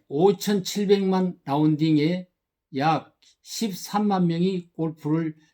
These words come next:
즐기고 있다고 합니다. 골프를 치는 사람들에게 골프 치는 이유를 물어보면 자연을 가까이 할 수 있고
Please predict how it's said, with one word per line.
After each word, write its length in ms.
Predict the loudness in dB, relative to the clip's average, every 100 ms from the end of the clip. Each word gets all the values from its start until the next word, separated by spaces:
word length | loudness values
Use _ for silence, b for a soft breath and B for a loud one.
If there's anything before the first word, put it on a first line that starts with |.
| b
즐기고 480 | -4 -2 0 0 0
있다고 480 | -2 -4 -2 -2 -4
합니다. 540 | -6 -8 -8 -12 -20 _ _ _ _ _ _ _ _
골프를 760 | 0 0 -2 -6 0 2 0
치는 420 | -4 -4 -2 0 -2
사람들에게 840 | -4 -2 -2 0 0 0 -2 -2
골프 380 | -2 -2 -2 -6
치는 320 | -4 0 0
이유를 600 | 0 0 0 0 0 -4 _ _
물어보면 680 | -6 0 0 2 2 0 -6 _ _ _ -16
자연을 600 | -4 0 2 2 2 0
가까이 420 | -6 -6 -2 -2
할 180 | -2 -4
수 160 | -4
있고 380 | -4 -4 -6 -8